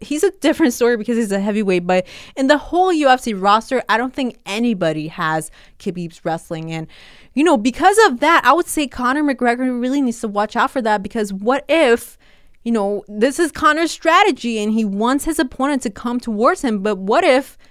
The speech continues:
his opponent is a very strong wrestler, and if he decides, if the opponent decides that he wants to go for a takedown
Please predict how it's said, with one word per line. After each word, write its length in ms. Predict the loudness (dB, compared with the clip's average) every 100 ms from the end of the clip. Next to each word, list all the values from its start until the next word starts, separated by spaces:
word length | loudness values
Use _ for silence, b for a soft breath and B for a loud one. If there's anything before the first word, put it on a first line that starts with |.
| b
his 120 | -4
opponent 460 | -4 -4 -4 -4 -4
is 120 | -4
a 60 |
very 300 | -2 -2 -2
strong 320 | -2 -2 -4 -2
wrestler, 480 | -4 -2 -4 -4 -4 B B -6
and 180 | -6 -2
if 240 | -4 -4
he 340 | -6 -2 2 4
decides, 600 | 2 0 2 2 0 -4 0
if 200 | 0 0
the 120 | 0
opponent 480 | 0 -2 -2 0 2
decides 640 | 0 0 2 2 2 -2
that 320 | 2 2 2 B B B B B
he 300 | -8 -2 0
wants 380 | 2 0 0
to 260 | 2 4 2
go 140 | 0 0
for 180 | 2
a 60 | 0
takedown 720 | 0 -6 -4 -2 0 -2 -4